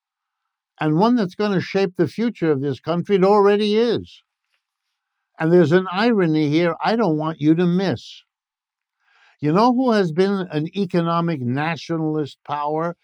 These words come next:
for quite a while and doing a bang-up job of it? The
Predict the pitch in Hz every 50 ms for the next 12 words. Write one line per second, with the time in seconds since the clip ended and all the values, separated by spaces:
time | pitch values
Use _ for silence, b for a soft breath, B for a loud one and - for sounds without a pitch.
0 | _ _ _ - 147 120 - - 143 160 165 165 165 151 147 147 147 151 156 160
1 | 170 175 180 180 180 _ _ _ - - 131 127 117 143 160 165 156 147 139 127
2 | 113 104 92 87 _ _ - 135 123 139 160 160 151 143 151 170 156 135 110 98
3 | 127 139 151 151 165 170 175 185 170 196 214 226 208 - _ _ _ _ _ _
4 | _ _ _ _ - 127 107 104